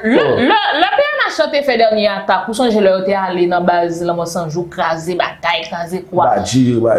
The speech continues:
Speaker 1: Bon, mwen mwen panse kesyon lan Monsanjou nan plèn sa, bay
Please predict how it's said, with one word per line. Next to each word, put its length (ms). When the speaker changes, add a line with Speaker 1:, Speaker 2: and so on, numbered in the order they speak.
Speaker 1:
Bon, 320
mwen 80
mwen 320
panse 400
kesyon 460
lan 160
Monsanjou 420
nan 220
plèn 240
sa, 100
bay 160